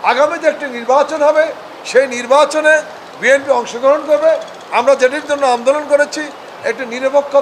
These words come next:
তত্ত্বাবধায়ক আন-, আন্ডারে একটি সুষ্ঠু, অবাধ, নিরপেক্ষ নির্বাচন হবে, যেখানে মানুষ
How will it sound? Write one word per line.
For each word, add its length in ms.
তত্ত্বাবধায়ক 580
আন-, 480
আন্ডারে 380
একটি 220
সুষ্ঠু, 460
অবাধ, 540
নিরপেক্ষ 320
নির্বাচন 480
হবে, 220
যেখানে 280
মানুষ 360